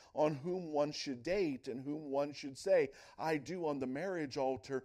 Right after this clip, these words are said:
And it is listening to the heart and the mind, or the heart and the voice of God and saying, "God, which one is it that you are directing my heart to?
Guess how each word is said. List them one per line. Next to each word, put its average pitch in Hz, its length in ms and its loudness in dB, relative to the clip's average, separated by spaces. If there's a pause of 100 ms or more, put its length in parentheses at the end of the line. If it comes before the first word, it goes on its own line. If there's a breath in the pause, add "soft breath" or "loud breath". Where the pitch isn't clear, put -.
(260 loud breath)
And 160 100 -2
it 143 100 -2
is 120 220 -2
listening 190 640 -2
to 185 100 -12
the 151 120 -8
heart 175 500 2
and 139 100 -4
the 131 80 -2
mind, 165 520 -4
or 151 160 2
the 135 160 -2
heart 202 340 2
and 147 100 -6
the 127 60 0
voice 156 380 -4
of 139 160 -10
God 165 320 2 (280 loud breath)
and 139 140 -8
saying, 156 220 -4
"God, 175 260 -2
which 170 320 -10
one 196 240 -4
is 180 140 -6
it 180 140 -4
that 139 280 -6
you 180 320 -4
are 147 140 4
directing 139 500 -4
my 120 160 0
heart 120 360 0
to? 123 140 -6